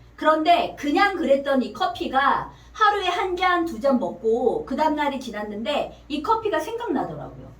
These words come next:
마셨습니다. 깔끔하네. 일주일 정도 지났는데 괜찮아. 생각보다 맛이 괜찮아. 더 웃긴 건 내가 그전에 먹-, 기존에 먹었던 커피를 먹었더니 맛이 없어. 너무 써. 사람 입이 되게 간사하죠?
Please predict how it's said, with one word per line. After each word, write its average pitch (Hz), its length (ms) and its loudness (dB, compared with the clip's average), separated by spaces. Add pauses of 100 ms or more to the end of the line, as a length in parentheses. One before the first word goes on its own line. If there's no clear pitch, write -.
(120)
마셨습니다. 254 720 -4 (280)
깔끔하네. 339 800 0 (240)
일주일 494 420 4
정도 320 220 0
지났는데 262 840 2 (200)
괜찮아. 254 520 2 (520)
생각보다 523 460 0
맛이 330 340 -2
괜찮아. 226 680 -2 (360)
더 254 160 2
웃긴 320 340 2
건 254 300 2
내가 214 220 -4
그전에 254 340 -4
먹-, - 340 -12
기존에 320 380 -2
먹었던 214 360 -6
커피를 311 320 -4
먹었더니 180 560 -8
맛이 208 300 -10
없어. - 300 -18 (680)
너무 226 220 4
써. 262 400 2 (1080)
사람 381 320 -2
입이 220 200 -4
되게 180 240 -8
간사하죠? - 800 -8